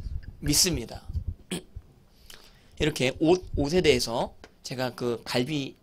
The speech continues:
갈비에 대해서 적용시키는 것처럼 요렇게, 요렇게 옷에 대해서, 연-,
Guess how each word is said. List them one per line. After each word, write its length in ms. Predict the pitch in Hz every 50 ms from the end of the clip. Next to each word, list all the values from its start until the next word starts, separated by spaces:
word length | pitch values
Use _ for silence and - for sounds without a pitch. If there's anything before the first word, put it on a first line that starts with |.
| _ _ - - _ _ _ - - _ -
갈비에 340 | - - 127 127 147 147 135
대해서 500 | 117 117 113 110 - 104 120 156 - - - - _ _ - - -
적용시키는 540 | - - 117 117 117 - - - 165 151
것처럼 280 | 135 123 - - 117 120
요렇게, 400 | 131 135 143 - - 113 101 - - - - - - - _ _ _ _ _ -
요렇게 380 | 117 127 131 - 120 107 101 - _ _ _ _ _ _ _ -
옷에 280 | 131 131 135 147 151
대해서, 300 | 135 123 110 101 - - - - -
연-, 200 | 156 139 135 123